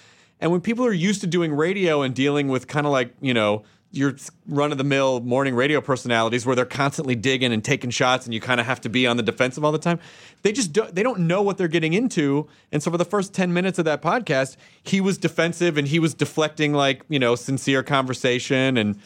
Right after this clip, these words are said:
ma-, cracking jokes. But then when he kinda, when he kinda figured out, like, "Okay, we're really just gonna talk and no one's attacking anybody,"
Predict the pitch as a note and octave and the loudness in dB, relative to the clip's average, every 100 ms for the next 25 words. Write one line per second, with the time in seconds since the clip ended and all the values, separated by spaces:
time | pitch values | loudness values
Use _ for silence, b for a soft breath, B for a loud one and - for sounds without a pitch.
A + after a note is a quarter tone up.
0 | B B B A#2+ B2+ C3 D#3 C#3 C3+ B2 | B B B -2 -2 -2 0 0 -2 0
1 | B2 B2+ - C#3+ F3+ F#3+ F#3 D#3+ E3 E3 | 0 0 -2 -2 0 0 0 0 -2 0
2 | D#3+ D#3+ D#3+ D3+ D3 - D#3+ D3+ D3+ C3+ | 2 0 0 0 0 0 0 0 0 2
3 | C3+ C3+ B2+ b b b C4+ A3+ G3 G3 | 2 0 -2 b b b -4 0 2 2
4 | G#3 F#3 D3+ D#3+ C#3 - F3+ C3 C#3 A#2+ | 2 0 0 -2 0 0 2 2 2 0
5 | A#2 C#3+ D3 A#2 - D3+ D3 B2 A2 A2 | 2 2 0 0 0 0 2 2 4 2
6 | A2 G#2+ | 2 0